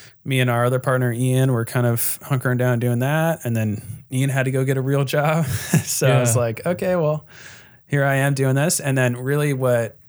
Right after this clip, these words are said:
Speaker 1: kind of helped grow the business was, um, we started a new band once Gary left.
Speaker 2: Mm-hmm.
Speaker 1: And, um, Gary was still a part of the band when he was in town.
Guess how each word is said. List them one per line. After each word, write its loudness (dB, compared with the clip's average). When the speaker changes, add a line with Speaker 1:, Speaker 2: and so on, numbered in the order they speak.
Speaker 1:
kind -2
of -2
helped -2
grow 2
the -2
business -2
was, 0
um, -6
we -4
started 0
a 0
new 2
band -2
once 0
Gary -2
left. -4
Speaker 2:
Mm-hmm. 4
Speaker 1:
And, 2
um, -2
Gary 2
was 0
still 0
a -4
part -2
of -4
the -8
band -4
when -2
he -2
was -2
in -4
town. -6